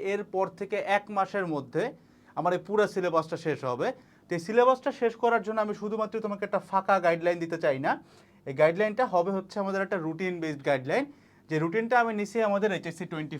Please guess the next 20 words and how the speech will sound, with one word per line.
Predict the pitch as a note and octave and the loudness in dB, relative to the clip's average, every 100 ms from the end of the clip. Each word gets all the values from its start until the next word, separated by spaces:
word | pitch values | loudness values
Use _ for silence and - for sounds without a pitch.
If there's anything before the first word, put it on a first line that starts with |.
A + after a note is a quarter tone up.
| - | -4
ফোর | G#3 A#3 - | -2 -2 -4
স্প্রিন্ট | - F3+ F3 E3 | -4 -4 -4 -2
ওয়ান | D3 E3 E3 | 2 2 0
পয়েন্ট | E3+ D#3+ D#3 D3+ | -4 -4 -6 -6
ও | D3 D3+ A#3+ | -2 0 0
এর | D4 - _ _ _ _ - | -4 -8 _ _ _ _ 6
কাস্টমাইজড | E3+ F3 - G3+ F#3+ F#3 F3+ - | 6 6 2 2 2 2 -2 -2
প্রিমিয়াম | F3+ F3 D#3+ D#3 | 0 0 0 0
রুটিনটাকেই। | C#3 D3+ D#3 F3+ B3+ C#4 | -2 -4 -4 -4 2 4
আমি | G3+ E3+ | 4 2
এটা | E3 | -2
যদিও | E3+ F3+ F#3 | -2 0 0
একটা | F3+ F#3 - | 0 -6 -4
প্রিমিয়াম | G#3 A3+ A#3 G3 | 0 2 2 0
রুটিন, | E3+ F3+ F3 | -2 -4 -4
বুঝতেই | D3+ E3 E3+ | -4 -2 0
পারতেছো, | D3+ D3+ D#3 | -2 -4 -6
এটা | G3 | -4
একটা | - D#3 D#3+ | 2 2 6
প্রাইভেট | D#3 D#3 D3+ | 6 6 4